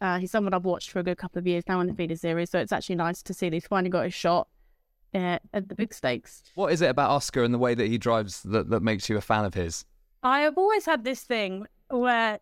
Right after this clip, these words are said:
Speaker 1: I mean, you can see from F three and F two, it's a little bit chaotic sometimes, and sometimes they drive crazy. And I've always had the saying of, you know, "Which drivers would I trust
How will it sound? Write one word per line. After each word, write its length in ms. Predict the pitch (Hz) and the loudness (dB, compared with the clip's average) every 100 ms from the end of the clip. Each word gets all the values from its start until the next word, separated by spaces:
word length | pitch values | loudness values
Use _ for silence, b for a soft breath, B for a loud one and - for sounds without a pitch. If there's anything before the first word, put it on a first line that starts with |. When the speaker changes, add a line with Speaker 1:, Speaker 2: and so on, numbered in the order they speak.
| - | -2
Speaker 1:
I 100 | 254 | 0
mean, 240 | 254 247 | 2 2
you 140 | 240 277 | 0 0
can 180 | 302 285 | -2 -2
see 260 | 330 330 | -2 0
from 180 | 311 285 | 0 0
F 140 | 269 - | 0 -2
three 260 | 220 214 | -2 0
and 100 | 208 | 0
F 140 | 208 - | -2 -4
two, 240 | 190 185 - | -2 -2 0
it's 240 | 220 - | -4 0
a 60 | 226 | 2
little 360 | 233 269 - | 2 2 -2
bit 260 | 220 226 - | 0 -2 -2
chaotic 480 | 208 180 156 - - | -4 -2 -4 -10 -6
sometimes, 560 | 180 180 180 165 175 - | -4 -2 -2 -2 -2 -4
and 180 | 190 185 | -4 -4
sometimes 640 | - - 359 349 320 302 | -4 0 2 4 4 4
they 200 | 226 233 | 2 2
drive 440 | 208 214 220 220 202 _ _ _ | 2 2 4 2 -2 _ _ _
crazy. 520 | - 269 220 170 170 - _ - | 2 2 2 -4 -8 -12 _ 0
And 160 | 233 | 2
I've 180 | 269 311 | 4 4
always 200 | 339 320 | 2 2
had 180 | 285 226 | 2 0
the 80 | 247 | -2
saying 360 | 254 233 220 | 0 0 0
of, 180 | 208 208 | -2 -2
you 80 | 226 | 0
know, 160 | 202 208 | -2 0
"Which 260 | 247 339 - | 0 0 2
drivers 460 | 311 285 214 196 - | 4 4 2 -2 -2
would 160 | 208 220 | 0 2
I 140 | 208 | 2
trust 520 | - 220 202 - _ | 0 -2 -2 -8 _